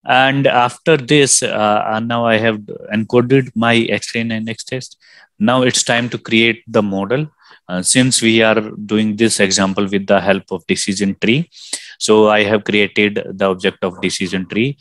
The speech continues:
Criterion, in, inside this criterion, we can pass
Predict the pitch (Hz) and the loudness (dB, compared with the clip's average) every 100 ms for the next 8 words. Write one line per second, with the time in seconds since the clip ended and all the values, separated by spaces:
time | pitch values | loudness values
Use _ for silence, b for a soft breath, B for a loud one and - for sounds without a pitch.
0 | B B - - 120 123 - 143 139 139 | B B -8 -2 2 0 2 2 4 2
1 | 147 156 151 139 - - 147 139 135 117 | 2 0 -2 -6 -12 -14 -6 -2 -2 -6
2 | - - 135 - 127 120 127 - 113 101 | -12 -8 -4 0 0 0 -2 0 0 2
3 | 104 107 143 139 110 113 110 - 101 101 | 0 0 -2 -4 -4 -2 -4 -2 0 2
4 | 107 - | 2 0